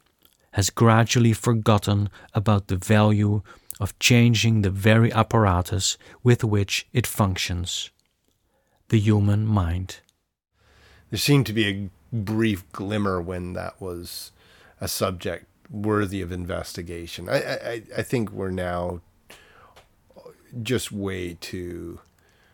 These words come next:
Speaker 2: far up the creek without a paddle to, you know, give much credence to people wanting to explore altered states, um, of mind. Though,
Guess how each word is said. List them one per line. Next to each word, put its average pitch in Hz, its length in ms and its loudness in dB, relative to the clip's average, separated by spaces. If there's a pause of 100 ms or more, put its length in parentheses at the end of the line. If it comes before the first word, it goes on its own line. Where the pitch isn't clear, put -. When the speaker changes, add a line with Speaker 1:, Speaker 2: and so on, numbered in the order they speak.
(160)
Speaker 2:
far 95 400 -2
up - 120 -6
the 104 100 -10
creek 101 400 -6
without 95 320 -4
a - 60 -8
paddle 92 680 -6
to, 87 640 -10 (880)
you 120 140 -2
know, 95 140 -4
give 87 300 -6
much 90 280 -6
credence 90 640 -8
to - 140 -12
people 92 400 -10
wanting 87 380 -8
to 85 160 -12
explore 87 640 -8
altered 85 480 -10
states, - 640 -18 (600)
um, 87 520 -8 (120)
of 82 180 -10
mind. 85 640 -4
Though, 104 760 0